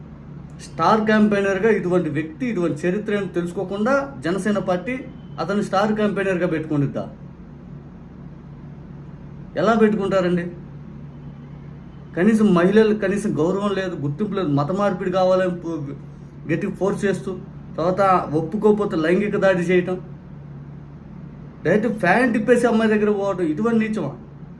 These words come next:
ఆ రిపోర్ట్ చూస్తుంటే ఎవరికైనా బాధేస్తుంది, ఎవరికైనా కానీ.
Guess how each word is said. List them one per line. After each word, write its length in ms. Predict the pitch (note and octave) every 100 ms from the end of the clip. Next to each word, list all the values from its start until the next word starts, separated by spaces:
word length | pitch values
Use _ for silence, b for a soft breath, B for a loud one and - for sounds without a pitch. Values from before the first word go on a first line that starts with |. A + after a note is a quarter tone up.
| - - - - - -
ఆ 40 |
రిపోర్ట్ 340 | D3+ F3 B3 B3
చూస్తుంటే 240 | B3 G#3+
ఎవరికైనా 260 | A3 A3+ -
బాధేస్తుంది, 640 | F#3+ A#3 A3+ - C#3+ A2+ - - - - - - - - - - F3
ఎవరికైనా 320 | G#3+ A3+ G3
కానీ. 180 | C#3